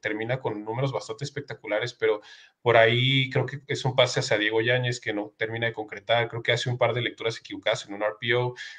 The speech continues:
Entonces sí quiero ver también Raptors, eh, como que consolidarse más del lado ofensivo. Sí creo que, digo, no porque esté aquí en el programa, pero creo que <laughs> Fashion ahorita está haciendo mucho daño a las defensivas rivales, a ver cómo Reds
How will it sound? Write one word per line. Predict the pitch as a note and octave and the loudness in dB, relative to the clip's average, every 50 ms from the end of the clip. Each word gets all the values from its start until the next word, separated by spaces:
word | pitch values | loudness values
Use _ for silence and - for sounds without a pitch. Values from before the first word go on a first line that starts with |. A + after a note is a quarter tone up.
| - _ _ | -20 _ _
Entonces | _ - C#3 C#3 - E3+ D#3+ | _ 0 2 4 4 2 2
sí | - F#3 F3+ E3 | 4 2 2 4
quiero | - F#3 F3+ F3+ | 8 8 10 10
ver | F3+ F3+ E3+ E3+ | 10 8 8 8
también | - F3+ F3+ F3 E3 E3+ E3+ E3+ E3 E3 E3 E3 - - - | 8 8 8 8 6 6 6 6 6 4 2 0 -6 -10 -8
Raptors, | B2 B2 B2 B2+ B2+ B2+ - - D3+ D3 D3 - - - - - | -4 2 4 4 4 6 6 6 6 6 6 2 -4 -8 -6 -2
eh, | C3 B2 A2+ A2 G#2+ G#2+ G2+ G2+ G2 F#2+ G2 G#2 G2 F2 F2 - - _ _ _ _ _ | 0 2 2 2 0 0 -2 -2 -4 -4 -6 -6 -8 -10 -12 -14 -16 _ _ _ _ _
como | - A#2+ A#2 | -8 -6 -6
que | A2+ - B2 | -6 -6 -6
consolidarse | - A#2 A2 - - A2 G#2+ A2+ A2 A2+ A2+ - D3 | -4 -4 -2 -2 -2 0 4 4 4 4 4 4 2
más | C3+ C#3+ C#3 C#3 | 4 4 6 6
del | D3 C#3 | 6 6
lado | C#3 D3 | 6 6
ofensivo. | D3 D3 - D3 - - B2 B2+ B2 | 4 4 0 -4 -4 -4 -4 -2 -2
Sí | B2 - C3+ | -4 -4 -6
creo | - B2+ B2+ | -6 -4 -2
que, | B2+ C#3 C#3 C3+ A#2+ G#2+ F2+ D2+ - - _ _ - | 2 4 4 4 4 2 0 -2 -10 -16 _ _ -12
digo, | B2 A2+ A2 A2 | -6 -4 -2 -2
no | A2+ A#2 | -2 -4
porque | - C3 - A#2 | -4 -6 -6 -8
esté | - - G#2+ | -6 -6 -6
aquí | G#2+ G#2 | -6 -4
en | B2+ C3+ | -4 -4
el | C3+ | -4
programa, | C3 - G2+ A2 C3 C3 B2 | -4 -4 -2 0 0 0 0
pero | B2+ G#2+ G2+ G2+ G#2 | -2 -4 -6 -6 -8
creo | - A2 | -10 -10
que | - - B2 A#2+ A2+ - | -4 -2 0 0 0 0
<laughs> | - - | -2 -2
Fashion | B2 A#2 - - C#3 B2 | -2 -2 0 0 -2 -2
ahorita | A2+ - G#2 - A2+ | -2 -6 -10 -12 -12
está | A2+ - - A2+ | -8 -6 -6 -6
haciendo | A2+ - A#2+ A#2 A#2+ A#2+ A#2 G#2+ - - - - - - - _ _ _ | -4 -4 -4 -2 0 0 2 0 0 -2 -8 -18 -20 -20 -20 _ _ _
mucho | G#2+ A2+ - - A#2+ A#2 | -12 -8 -6 -2 2 4
daño | A2+ A2+ B2 B2+ | 4 4 4 4
a | C3 | 2
las | B2+ A#2 G#2+ | 2 0 0
defensivas | A2 - A2+ A2 - A2+ A2+ A#2+ A#2+ - - - - | -2 -2 -4 -4 0 2 2 2 2 -2 -6 -10 -6
rivales, | G2+ G#2 A2 A#2 B2 B2 - A2+ | -2 0 2 2 2 0 0 -2
a | |
ver | G#2 G#2 - | -2 -2 -2
cómo | - - A2+ A#2 A#2 A2+ | -4 -4 -2 -2 -2 0
Reds | A2+ A2+ A2 A2 - - - - | 0 0 0 0 -2 -8 -12 -14